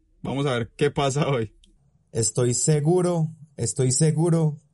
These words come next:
Speaker 2: que hoy hay polémica. Estoy seguro que hoy va a salir con algo medio extraño. Entonces, los oyentes, váyanse preparando que hoy hay polémica.
Speaker 1: Sí, pero
Speaker 2: Prepárense.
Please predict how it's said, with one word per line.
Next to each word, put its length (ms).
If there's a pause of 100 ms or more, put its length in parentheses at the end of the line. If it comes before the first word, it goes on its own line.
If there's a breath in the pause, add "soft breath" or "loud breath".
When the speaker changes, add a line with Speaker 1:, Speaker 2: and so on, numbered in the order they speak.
Speaker 2:
que 140
hoy 160
hay 140
polémica. 580
Estoy 240
seguro 400
que 120
hoy 40
va 120
a 20
salir 260
con 160
algo 300
medio 280
extraño. 420
Entonces, 480
los 180
oyentes, 600
váyanse 600
preparando 840
que 180
hoy 120
hay 120
polémica. 400
Speaker 1:
Sí, 120
pero 180
Speaker 2:
Prepárense. 720